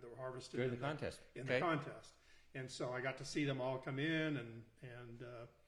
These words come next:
Speaker 1: that's not only, uh, uh, generating a, an income for that organization and all those people who participate, but I can tell you the hotels,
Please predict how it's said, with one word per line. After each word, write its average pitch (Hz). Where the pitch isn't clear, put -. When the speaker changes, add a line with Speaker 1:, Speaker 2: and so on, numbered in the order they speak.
Speaker 1:
that's 139
not 135
only, 131
uh, 117
uh, 123
generating 131
a, 143
an 139
income 143
for 123
that 127
organization 131
and 120
all 120
those 120
people 139
who -
participate, 151
but 127
I 139
can 143
tell 147
you 123
the 110
hotels, 175